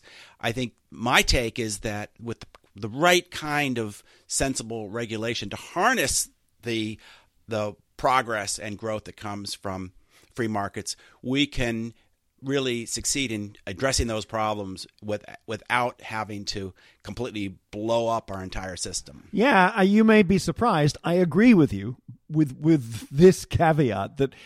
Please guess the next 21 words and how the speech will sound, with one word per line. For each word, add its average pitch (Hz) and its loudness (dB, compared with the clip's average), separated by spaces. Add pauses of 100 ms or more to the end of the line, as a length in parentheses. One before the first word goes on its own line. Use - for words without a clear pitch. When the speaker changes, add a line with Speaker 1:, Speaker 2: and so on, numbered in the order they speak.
(140)
Speaker 2:
that 147 2
capitalism 151 2
will 208 6
be 151 -4
counted 113 -6
out 107 -2
unless 139 2
it 139 -6
reforms. 113 -4
And 120 -2
I 117 0
think 147 -2
twenty 156 2
eighteen 135 0 (260)
continued 190 2
a 143 2
trend, 131 0 (340)
for - -2
better 147 4
or 160 2
worse. 165 0